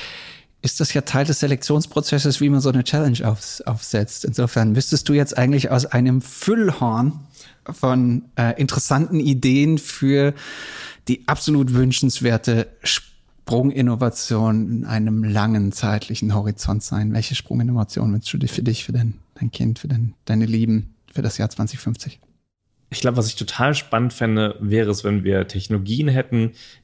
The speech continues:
Speaker 2: die unseren menschlichen Körper als Koprozessor nutzen können für all das, was uns an digitalen, äh, Geräten umgibt. Also beispielsweise die Frage, ob jetzt, ähm, meine Smartwatch tatsächlich die Rechenleistung selbst mitbringen muss, um all die Daten, die es erhebt, zu,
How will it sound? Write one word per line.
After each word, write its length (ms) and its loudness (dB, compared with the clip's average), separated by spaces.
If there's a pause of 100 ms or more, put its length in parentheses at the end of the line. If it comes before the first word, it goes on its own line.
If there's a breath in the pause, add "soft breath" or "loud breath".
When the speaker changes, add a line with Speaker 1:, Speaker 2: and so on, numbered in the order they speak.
Speaker 2:
die 520 2
unseren 720 0
menschlichen 440 0
Körper 500 -2
als 580 -2
Koprozessor 1080 2
nutzen 500 2
können 220 0
für 240 -6
all 240 2
das, 260 0
was 180 -2
uns 140 -2
an 340 0
digitalen, 920 0 (400 loud breath)
äh, 280 2
Geräten 440 0
umgibt. 680 0
Also 260 -2
beispielsweise 540 -2
die 80 -2
Frage, 420 -2
ob 140 -2
jetzt, 200 -4 (320 loud breath)
ähm, 460 2
meine 360 2
Smartwatch 580 0
tatsächlich 480 -2
die 120 0
Rechenleistung 720 2
selbst 380 0
mitbringen 520 0
muss, 260 2
um 300 0
all 280 2
die 340 2
Daten, 380 0
die 80 2
es 120 -2
erhebt, 340 -2
zu, 540 0